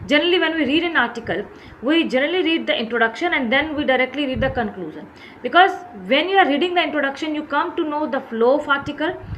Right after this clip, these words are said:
what are the main points, whether this article would be useful to know for you or not. The second is conclusion, because conclusion generally gives a crisp of every steps, every phase that are written in within the article,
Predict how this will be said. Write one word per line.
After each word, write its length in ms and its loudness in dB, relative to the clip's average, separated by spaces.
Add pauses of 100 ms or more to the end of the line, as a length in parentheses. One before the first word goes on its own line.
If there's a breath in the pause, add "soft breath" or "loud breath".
what 180 2
are 80 8
the 120 0
main 280 2 (100)
points, 340 2 (340 loud breath)
whether 320 4
this 280 -4 (520)
article 440 2
would 120 -4
be 80 -2
useful 440 -4
to 120 -4
know 440 -2 (100)
for 140 4
you 300 2
or 140 2
not. 280 -6 (720)
The 100 -8
second 380 0
is 100 4
conclusion, 540 -2
because 260 -2
conclusion 580 0
generally 540 0 (320 loud breath)
gives 240 4
a 240 2
crisp 260 6 (260)
of 220 2 (160)
every 540 4
steps, 600 0
every 320 2
phase 320 0
that 180 6
are 140 4
written 260 0
in 160 -8
within 220 -6
the 60 2
article, 440 -2